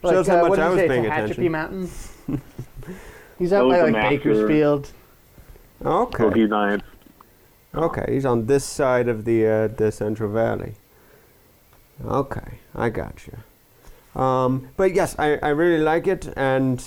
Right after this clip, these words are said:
Speaker 1: and, and things like that. <laughs> Um, I actually liked it when I was, I liked it more when I was scrolling through it today to kinda get ready for this than I did when we watched it four weeks ago.
Speaker 2: Uh, it's, it's a lot of movie.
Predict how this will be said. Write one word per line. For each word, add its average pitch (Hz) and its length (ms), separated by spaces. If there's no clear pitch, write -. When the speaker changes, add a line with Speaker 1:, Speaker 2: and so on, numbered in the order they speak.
Speaker 1:
and, 127 460
and 127 240
things 139 240
like 143 240
that. - 300
<laughs> - 160
Um, 113 560
I 143 80
actually 147 300
liked 131 380
it 120 200
when 127 140
I 117 80
was, 107 500
I 147 80
liked 175 260
it 143 160
more 151 340
when 151 160
I 127 80
was 120 140
scrolling 135 440
through 131 200
it 113 80
today 120 380
to 127 60
kinda 117 280
get 113 140
ready 117 240
for 113 180
this 139 340
than 127 200
I 117 80
did 131 220
when 131 120
we 127 80
watched 135 300
it - 80
four 139 160
weeks 143 200
ago. 110 300
Speaker 2:
Uh, 185 200
it's, 220 280
it's - 180
a 226 60
lot 196 260
of 226 80
movie. 254 480